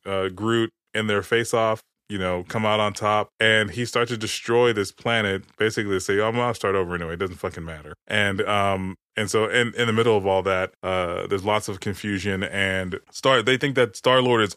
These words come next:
on the fortress. So, uh, Nebula, Drax, and Mantis are trying to save Star-Lord and Groot, but Groot and Star-Lord jumped off of this thing, um, in order to get this information, and they're on the ship with Gamora.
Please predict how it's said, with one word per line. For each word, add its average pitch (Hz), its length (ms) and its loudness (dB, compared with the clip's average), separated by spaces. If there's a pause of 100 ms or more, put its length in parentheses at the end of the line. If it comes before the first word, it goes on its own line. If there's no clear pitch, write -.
on 131 340 4
the 120 100 0
fortress. 110 500 0
So, 101 220 0 (180)
uh, 95 300 0
Nebula, 104 720 0 (260)
Drax, 101 400 2
and 101 80 -4
Mantis 98 360 -4
are 92 40 -4
trying 98 200 -2
to 87 40 -4
save 104 320 0
Star-Lord 104 400 0
and 90 140 -6
Groot, 98 300 -4 (100)
but 101 160 -2
Groot 131 400 2
and 110 160 -2
Star-Lord 113 720 2
jumped 120 340 0
off 117 280 6
of 113 60 0
this 107 200 -4
thing, 101 480 2 (120)
um, 90 440 -4 (160)
in 104 120 -2
order 101 280 2
to 95 380 0
get 110 180 -2
this 107 160 -6
information, 98 720 -2 (100)
and 101 180 -2
they're 107 200 6
on 104 120 2
the 101 80 -2
ship 101 280 -2
with 98 260 -2
Gamora. 98 560 0